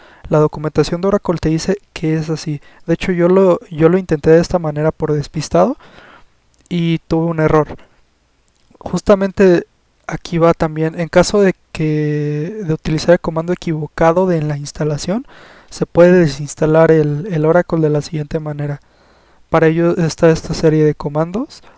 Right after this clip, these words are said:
la cual deben de ejecutar para que puedan desinstalarlo. Pero en mi caso, que lo vamos a instalar bien, bueno, en nuestro caso, quiero pensar que no se han adelantado. Damos control C. Y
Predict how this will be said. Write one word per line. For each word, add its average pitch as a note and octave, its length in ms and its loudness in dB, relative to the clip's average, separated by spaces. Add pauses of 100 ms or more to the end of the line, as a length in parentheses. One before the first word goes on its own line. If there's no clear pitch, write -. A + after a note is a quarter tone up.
(120)
la D#3 120 -6
cual D#3+ 320 0
deben D#3 260 2
de D3+ 80 -4
ejecutar - 560 -2
para D#3 280 0
que C#3+ 500 -6 (300)
puedan E3 220 4
desinstalarlo. D3+ 720 -4 (680)
Pero D3+ 400 4
en D3+ 120 -4
mi D#3 80 -10
caso, F3+ 400 2
que D3+ 320 -2
lo D3+ 100 -2
vamos E3 260 -2
a F3 40 -6
instalar F3 320 4
bien, D#3+ 240 -8
bueno, E3 180 -6
en D#3 60 -14
nuestro D#3 240 -14
caso, F3 360 -4 (160)
quiero D#3+ 180 4
pensar D#3+ 340 -2
que - 160 6
no E3 100 -2
se E3 120 -4
han D#3+ 100 -4
adelantado. D#3 600 0 (880)
Damos D#3 300 -4
control D#3+ 340 -6
C. A3 240 -2 (2250)
Y G3+ 360 -6